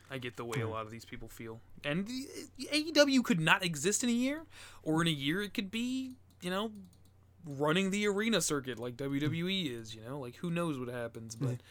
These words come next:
Speaker 1: I do think it's funny, the idea that, you know, "Watch out for the indie guys," and then five years later it's, "Hey, I, you're,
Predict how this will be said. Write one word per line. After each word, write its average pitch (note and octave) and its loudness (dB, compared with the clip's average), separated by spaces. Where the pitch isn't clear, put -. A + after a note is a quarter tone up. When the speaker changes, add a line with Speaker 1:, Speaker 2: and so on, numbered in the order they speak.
Speaker 1:
I D#3 6
do E3+ 4
think D#3 2
it's C3+ 0
funny, C3+ 0
the B2+ -2
idea A#2+ -6
that, A2+ -8
you B2 -8
know, A2+ -10
"Watch D#3+ 6
out F#3+ 12
for F#3 2
the F#3+ 8
indie E3 4
guys," C3 2
and B2+ -6
then B2 -8
five A#2+ -4
years A#2+ -10
later A#2+ -10
it's, - -8
"Hey, G3 12
I, C#3 2
you're, D#3+ 0